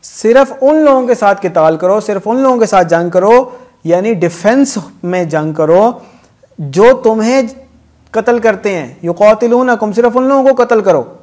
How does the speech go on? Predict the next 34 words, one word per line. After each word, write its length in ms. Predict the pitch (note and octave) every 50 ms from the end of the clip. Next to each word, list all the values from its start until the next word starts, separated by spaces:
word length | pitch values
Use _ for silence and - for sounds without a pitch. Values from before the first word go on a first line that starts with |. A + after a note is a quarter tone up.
| _ _ _ _ _ _ _ _ _ _ _ E3
"वला 340 | F3 G3 A3 C4+ C#4+ D4
तातदौ", 840 | C#4+ C#4+ C4+ B3+ A#3+ A3 A#3 G#3 F#3 F#3 F3+ F3 D3+ C3 - - - -
और 220 | G3 F#3+ G3 F3+ D#3
ज़्यादती 500 | C#3 D3 D3+ D3 D3 D3 - - G3+ F3
बिल्कुल 420 | C#3+ B2+ D#3+ D#3+ D#3 D#3 F3 E3+
ना 180 | D#3 D3+ C3+ B2+
करो। 420 | A#2+ B2 B2 C3+ D3+ E3+ E3 - - _ D3
यानी 500 | D3 D3 D3 D#3+ F3+ G3 G#3 G3 - - _ _ _ _ _ _ _ _ _ _ _ _ _ _ _ _ _ E3+
ये 280 | C#3+ C#3+ F3 F#3 F#3+
नहीं 220 | F3+ E3+ F3 F#3 F3
है 200 | F3 F3+ F3+ E3+
इसके 840 | D#3 - - - - - - F3+ F3+ F3 E3 - - - - - _ _ _
कत्ल 220 | F3 E3+ F#3+ F#3 F3
करने 300 | F3+ F3 D#3+ E3+ E3+ D#3+
के 120 | E3+ E3+
बाद, 200 | D#3 D#3 D#3 D#3+
अल्लाह 200 | D#3 D3+ D#3 D#3+
माफ़ 240 | D#3+ D3+ D3+ D3+ D#3
करे, 180 | E3 D#3+ E3
जैसे, 260 | D#3 D#3+ D3+ D#3 D#3+ D#3
अ, 140 | D3 D3 D3 D3 C#3+ C#3 C3+ C3+ C3+ C3+
लाश 240 | C#3+ C#3 D3 D3 -
का 120 | - D#3+
मसला 320 | D3 C#3+ C3 - D#3+ D#3+ D#3+
करते 280 | D#3+ D#3 D3 D#3 D#3
हैं 140 | D3+ D3 C#3+
बाज़ 240 | C#3+ C3+ C3+ C#3 C#3
कुफार, 440 | - C#3 - D3+ C#3+ C#3 C#3 C3+ - _ _ _ _ _ _ D3+
नाक 300 | D3+ D3 C#3 C#3 C3+ -
कान 200 | D3 C#3 C3+ C#3
काट 240 | C#3 C#3+ C3+ C3+ C#3
दिए, 340 | C#3 C#3+ C#3 C#3 C#3+ C#3+
बार 320 | C3+ C3+ C#3 C3+ C#3 C#3+ D3
बार 340 | D3 D3+ D3 C#3 C3+ -